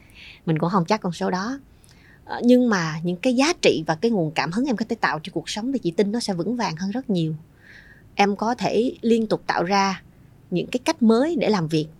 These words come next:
Thay vì làm M C, em vẫn có thể là một người diễn giả, một Ngọc Quý, là một nhà công tác xã hội. Một Ngọc Quý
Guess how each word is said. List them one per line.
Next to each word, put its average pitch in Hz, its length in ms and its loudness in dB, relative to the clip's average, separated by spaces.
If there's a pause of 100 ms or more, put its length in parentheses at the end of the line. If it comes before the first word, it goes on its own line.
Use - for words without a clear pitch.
(160)
Thay 226 140 0
vì 202 100 0
làm 170 120 0 (120)
M 196 40 -2
C, - 100 -2 (760)
em 202 180 0
vẫn 170 180 2
có 247 80 -2
thể 196 160 -2
là 214 140 0
một 160 200 -2 (320)
người 175 240 0
diễn 220 180 2
giả, 285 380 0 (540)
một 185 140 -4
Ngọc 180 180 -4 (100)
Quý, 285 320 4 (340)
là 180 140 0
một 170 180 -2 (140)
nhà 180 160 -4
công 226 180 6
tác 320 220 0
xã 233 140 0
hội. 170 340 0 (680)
Một - 160 -2
Ngọc 170 280 -4
Quý 285 360 6